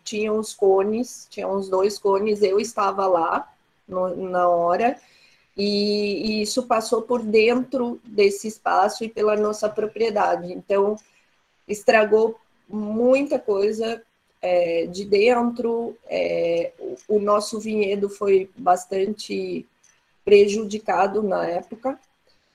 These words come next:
e, a, e principalmente as nossas coberturas, e a gente tinha, é, estava com uma linha de crédito do, do B R D E na época, e, e como todo agricultor tem um seguro pelo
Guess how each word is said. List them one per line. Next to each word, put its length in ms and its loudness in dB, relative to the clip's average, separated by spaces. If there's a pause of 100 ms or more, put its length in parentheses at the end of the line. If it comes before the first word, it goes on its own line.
(100)
e, 220 4
a, 260 6
e 140 -2
principalmente 920 -4
as 140 -4
nossas 400 -4
coberturas, 960 -2
e 100 -2
a 80 0
gente 440 -6
tinha, 840 -6 (540)
é, 540 0
estava 460 0
com 220 -8 (320)
uma 200 -4
linha 380 -2
de 140 -12
crédito 840 -2 (160)
do, 560 -4 (480)
do 200 -6
B 120 -2
R 260 0
D 120 -2
E 340 2 (240)
na 160 -6
época, 480 -8 (840)
e, 840 -4
e 220 -8
como 380 6
todo 360 6
agricultor 840 -2
tem 360 0
um 80 -6
seguro 600 -2
pelo 440 -4